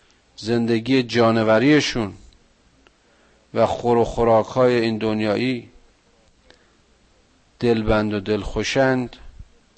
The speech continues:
چنین محصولاتی گیرشون خواهد. و ضربت علیهم الذلة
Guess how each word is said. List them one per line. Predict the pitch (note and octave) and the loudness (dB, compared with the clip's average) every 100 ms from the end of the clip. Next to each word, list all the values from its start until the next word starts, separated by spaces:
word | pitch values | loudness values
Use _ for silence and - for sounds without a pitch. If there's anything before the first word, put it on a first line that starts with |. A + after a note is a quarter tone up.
| _ _ _ _ _ _ _ _ _ _ _ _ _ _ _ _ _ _ _ | _ _ _ _ _ _ _ _ _ _ _ _ _ _ _ _ _ _ _
چنین | - A#2+ A2 G#2 | -10 -4 -4 -2
محصولاتی | G#2 G2 F#2 - G#2 A2 G#2+ F2 | -2 -4 -4 -6 -2 -2 -4 -10
گیرشون | F#2 E2 - F2 | -10 -10 -12 -14
خواهد. | D#2+ F#2+ E2+ G#2 - _ _ _ _ _ _ _ _ _ _ _ _ - - - | -16 -16 -18 -20 -20 _ _ _ _ _ _ _ _ _ _ _ _ -20 -20 0
و | C3+ | 2
ضربت | C3+ E3+ E3+ E3 D#3 - | 6 6 8 6 6 4
علیهم | C3+ D3+ E3 D3 C#3 | 2 4 4 2 0
الذلة | C3+ A#2+ D3+ D#3 D3+ | 0 0 0 4 4